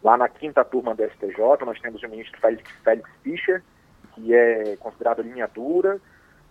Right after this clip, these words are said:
e do outro lado nós temos o ministro Noronha, que é considerado aí um, um apoiador, na verdade não abertamente, mas deve se posicionar a favor de Flávio Bolsonaro. O ministro Noronha é um dos candidatos, talvez, aí a uma vaga no Supremo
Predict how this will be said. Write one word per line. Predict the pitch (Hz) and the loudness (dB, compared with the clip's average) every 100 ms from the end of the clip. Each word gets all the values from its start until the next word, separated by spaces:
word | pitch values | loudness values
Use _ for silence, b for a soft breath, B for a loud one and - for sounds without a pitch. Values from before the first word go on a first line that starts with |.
| - | -16
e | 151 175 180 | -12 -10 -2
do | 185 | 0
outro | 190 185 | 0 4
lado | 160 160 | 2 2
nós | 175 | -4
temos | - 170 170 170 | -6 -8 -8 -6
o | 170 165 156 | -6 -6 -10
ministro | 147 - 160 | -12 -12 0
Noronha, | 151 123 143 160 156 | 2 2 0 -2 -8
que | _ 147 151 160 170 | _ -12 -10 -12 -14
é | - - | -18 -10
considerado | 139 - 135 123 131 131 | -8 -2 0 2 0 0
aí | 113 117 123 | -4 -4 -10
um, | 117 120 127 127 120 113 110 107 104 | -12 -12 -10 -10 -10 -10 -16 -18 -12
um | 101 | -10
apoiador, | - 123 113 - 113 127 | 2 4 4 2 0 2
na | 120 | 0
verdade | 113 123 113 120 113 | -2 -2 -2 -2 -6
não | 113 113 110 | -6 -6 -6
abertamente, | 104 117 - - 139 147 143 | -8 -12 -12 -10 -10 -10 -8
mas | 143 - - b b b _ | -8 -8 -16 b b b _
deve | 123 143 | -4 -4
se | - | -4
posicionar | 151 147 143 131 | -4 -2 0 0
a | 131 | 0
favor | - 160 107 120 139 - _ - - | 2 2 2 -2 -4 -10 _ -20 -14
de | 139 | -14
Flávio | - 113 110 120 | -4 0 0 -2
Bolsonaro. | 127 - 160 92 85 - b _ | -8 -6 -6 -8 -12 -20 b _
O | |
ministro | 127 143 165 | -8 -8 2
Noronha | 160 143 160 165 | 2 4 2 2
é | 160 131 | 0 -2
um | 139 | -8
dos | 135 | -10
candidatos, | - 127 120 113 107 - | -10 -10 -4 -2 -2 -6
talvez, | 110 101 107 120 113 | -6 -4 -6 -6 -6
aí | 104 113 117 | -6 -4 -4
a | |
uma | 110 110 | -2 2
vaga | 113 107 | 2 2
no | 113 | -4
Supremo | - - 113 107 104 | -8 -8 -6 -8 -10